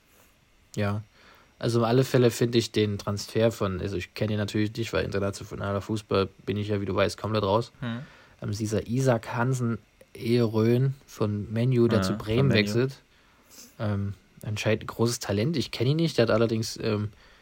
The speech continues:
Speaker 1: der sieht irgendwie aus wie ein, wie ein kleiner Eminem. Mit ein bisschen längeren Haaren und
Speaker 2: Sieht
Speaker 1: mit einem
Speaker 2: ein bisschen aus wie
Speaker 1: Schmetterlingstattoo
Speaker 2: Garnacho.
Speaker 1: am Hals.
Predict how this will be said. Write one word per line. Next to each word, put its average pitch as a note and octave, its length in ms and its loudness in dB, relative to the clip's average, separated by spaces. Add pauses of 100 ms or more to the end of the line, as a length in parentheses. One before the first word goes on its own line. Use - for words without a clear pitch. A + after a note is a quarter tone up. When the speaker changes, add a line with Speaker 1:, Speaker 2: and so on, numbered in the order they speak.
(760)
Speaker 1:
der A2 80 -2
sieht G#2 160 -4
irgendwie A2 220 0
aus A2 200 -2
wie G#2+ 80 -2
ein, G#2+ 160 -2
wie G#2 80 -4
ein G#2+ 60 -4
kleiner G#2 280 -2
Eminem. A#2 460 -2 (840)
Mit G#2 100 -6
ein - 40 -14
bisschen G#2+ 200 -2
längeren G#2+ 400 -2
Haaren A2+ 180 0
und A2+ 120 0
Speaker 2:
Sieht G2 100 -4
Speaker 1:
mit G#2 80 -2
einem G2 100 2
Speaker 2:
ein G2 40 4
bisschen - 20 4
aus F#2 80 2
wie - 40 4
Speaker 1:
Schmetterlingstattoo G2+ 500 4
Speaker 2:
Garnacho. A2 180 6
Speaker 1:
am - 20 4
Hals. A#2+ 320 0